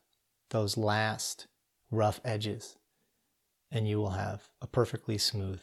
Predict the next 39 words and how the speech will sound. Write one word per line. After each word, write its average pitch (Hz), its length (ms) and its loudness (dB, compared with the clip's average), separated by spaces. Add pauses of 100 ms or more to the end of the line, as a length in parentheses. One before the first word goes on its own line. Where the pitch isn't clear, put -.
(140)
round 92 260 -6
ball." - 320 -10 (1600)
And 117 100 2
the 104 60 4
magician 101 500 2 (140)
smiled 98 440 0
at 98 100 -6
the 107 60 -6
stonesmith, 104 720 -4 (1040)
and 101 300 -2 (240)
he - 200 -6
almost 208 300 8
snapped 131 260 2
his 123 100 -2
fingers, - 400 -4 (320)
but 135 100 -4
the 131 80 2
stonesmith 123 680 2 (500)
looked 143 180 4
at 131 80 6
him 107 120 2
and 104 100 -4
said, - 160 -2
"Oh, 165 340 12
no, 143 280 6
thank 147 280 2
you, 127 120 4
friend. 104 320 -2
It 117 100 -8
turns 240 320 4
out 143 300 6
that 131 100 2
the 107 80 -2
two - 220 4
chickens 254 480 4
that - 200 -2
you 123 60 2
gave 185 320 2
us, 110 380 -2